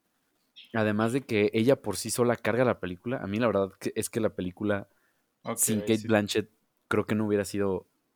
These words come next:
Speaker 1: ni la
Speaker 2: Sí, sí
Speaker 1: mitad
Speaker 2: tienes un punto.
Speaker 1: de impacto que tuvo. O sea, Tar, a mí la verdad es que a mí no me gustó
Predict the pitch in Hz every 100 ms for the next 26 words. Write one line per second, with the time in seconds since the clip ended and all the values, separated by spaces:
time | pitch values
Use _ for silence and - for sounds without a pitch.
0 | _ 107 110 104 98 92 82 101 104 120
1 | 117 113 104 104 101 95 90 98 - 123
2 | 90 - 95 117 277 _ _ _ _ -
3 | 107 110 - 131 151 - _ _ _ 110
4 | 110 123 127 101 104 - 107 107 110 87
5 | - 92 92